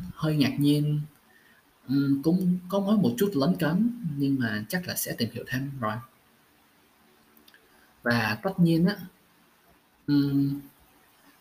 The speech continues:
cặp đối lập âm dương là phải có rồi đúng không các bạn? Các cặp đối lập ở phía trên á, suy cho cùng á, thì cũng dùng để chỉ âm dương mà thôi.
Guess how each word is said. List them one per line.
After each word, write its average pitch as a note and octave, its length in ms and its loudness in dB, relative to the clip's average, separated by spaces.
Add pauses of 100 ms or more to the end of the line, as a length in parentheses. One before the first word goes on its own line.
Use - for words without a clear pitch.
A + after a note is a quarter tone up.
(340)
cặp - 160 -10
đối D#3+ 180 6
lập - 260 2
âm C#3+ 200 2
dương C3+ 460 4
là G#2+ 240 -2
phải - 200 -12
có F#3 280 -4
rồi A#2+ 80 0
đúng C#3+ 100 2
không C#3+ 140 0
các E3+ 120 -4
bạn? - 140 -6 (1000)
Các E3 140 4
cặp G2+ 200 0
đối C3+ 140 4
lập C#3 180 4
ở E3 100 -10
phía D3+ 180 0
trên C3+ 240 4
á, D#3 120 2 (360)
suy D3+ 300 4
cho C#3+ 220 4
cùng A2+ 320 2
á, E3+ 160 2
thì G2+ 100 -8
cũng C#3 240 -2
dùng A2 200 4
để G2 160 0
chỉ F2+ 140 -2
âm B2+ 240 0
dương C3 200 2
mà A#2 120 -2
thôi. B2 220 -2